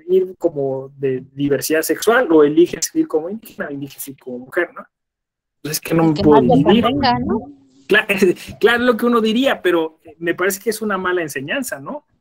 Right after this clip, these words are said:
Speaker 1: sea, porque
Speaker 2: Por
Speaker 1: al final,
Speaker 2: supuesto.
Speaker 1: al final
Speaker 2: Por
Speaker 1: es,
Speaker 2: supuesto.
Speaker 1: o sea, divídete, ¿no? O sea, sí, exacto,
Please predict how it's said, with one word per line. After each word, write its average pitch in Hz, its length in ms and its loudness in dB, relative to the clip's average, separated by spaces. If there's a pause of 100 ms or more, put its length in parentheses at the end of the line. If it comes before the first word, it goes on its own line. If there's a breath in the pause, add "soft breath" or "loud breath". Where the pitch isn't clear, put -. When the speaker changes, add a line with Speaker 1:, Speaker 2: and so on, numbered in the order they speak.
Speaker 1:
sea, 175 120 -6
porque 180 260 0
Speaker 2:
Por 165 60 2
Speaker 1:
al - 60 -4
final, 196 360 0
Speaker 2:
supuesto. 269 260 -2 (280)
Speaker 1:
al 180 160 2
final 196 320 2
Speaker 2:
Por 226 100 6
Speaker 1:
es, 233 100 4
Speaker 2:
supuesto. - 720 -4
Speaker 1:
o 180 80 -6
sea, 165 180 -2
divídete, 185 720 2
¿no? 226 220 -6
O 220 40 -8
sea, 185 360 0 (560)
sí, 208 300 -2
exacto, 175 560 -2